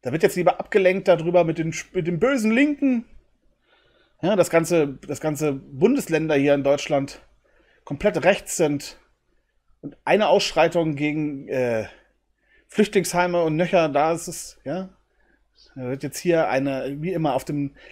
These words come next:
linken Auge übersensibilisiert, auf dem rechten Auge blind. Und die Polizei kann sich aufführen wie eine Gang, wie eine Besatzungsmacht.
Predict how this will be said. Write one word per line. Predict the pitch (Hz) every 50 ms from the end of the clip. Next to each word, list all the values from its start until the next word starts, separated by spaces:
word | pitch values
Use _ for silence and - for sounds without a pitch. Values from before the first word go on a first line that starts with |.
| -
linken | - 147 220 294 - - 202
Auge | - 147 190 196 175 185
übersensibilisiert, | 185 - - 220 196 214 190 151 170 170 175 170 170 160 165 160 156 151 170 175 -
auf | - -
dem | 147 131
rechten | 120 - - - - -
Auge | 123 127 120 120
blind. | 110 120 110 110 110 - - - - _ _ _ _ - - - - _ _ -
Und | 123 113
die | -
Polizei | - 139 135 135 135 - 165 180 208 208
kann | - 180 175 165
sich | 147 - -
aufführen | 165 208 202 - - 196 185 180 170 170 165 151 - - _ _ _ _ - _ _ _ _ _ _ _ _ _ _ _ _ _ -
wie | 120 143 170 -
eine | 135 143 143 135
Gang, | 123 113 117 117 117 113 110 - - - - _ _ _ _ _ _ _ _ _ _ _ _ _ _
wie | - 135
eine | 135 139 135
Besatzungsmacht. | 131 123 120 131 - - 131 123 - - 117 104 - - - -